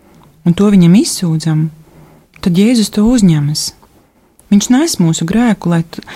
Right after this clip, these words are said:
lai tas vairs nebūtu uzkrauts mums. Viņš savukārt mūs atbrīvo,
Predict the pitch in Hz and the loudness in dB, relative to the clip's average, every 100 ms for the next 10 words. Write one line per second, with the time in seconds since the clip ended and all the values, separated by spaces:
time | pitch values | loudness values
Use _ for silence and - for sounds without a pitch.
0 | - - 180 - 269 202 - 226 247 165 | -20 -6 -4 -2 -2 -2 2 2 2 0
1 | 151 214 - 175 156 156 - 202 233 277 | -2 -4 -4 -4 -2 -2 0 2 4 2
2 | 262 - - _ _ _ _ _ - - | -2 -8 -18 _ _ _ _ _ -20 -4
3 | 185 185 277 - - 202 185 165 - 175 | 0 2 2 2 -2 -2 -2 -4 -2 -2
4 | 175 247 214 180 156 151 151 | 0 0 0 0 -2 -2 -4